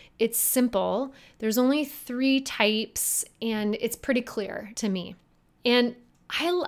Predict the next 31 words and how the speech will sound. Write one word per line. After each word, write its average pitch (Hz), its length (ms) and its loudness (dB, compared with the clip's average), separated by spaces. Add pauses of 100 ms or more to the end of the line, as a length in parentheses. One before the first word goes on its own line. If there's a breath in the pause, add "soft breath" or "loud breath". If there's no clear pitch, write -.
I 359 180 2
love 226 520 4
this 240 200 2
body 214 340 0
typing 220 440 0
stuff. 214 480 -2
I'm 208 120 -4
sure 269 240 -4
you 247 240 -2
do 226 160 -2
too, 220 380 0
because 226 260 -2
it's 240 220 -2
quite - 380 -4
clear 262 260 2
that 240 220 -2
giz-, 214 240 0 (180)
that - 220 -6
God 285 240 -2
designed 226 460 -2
all 202 200 -4
of 214 80 -4
us 262 380 -2 (440 loud breath)
very, 330 320 -2
very 233 360 2
differently. - 680 -8 (380 loud breath)
I 349 260 4
think 415 220 2
it's 269 220 2
really 208 220 2
fun 208 680 0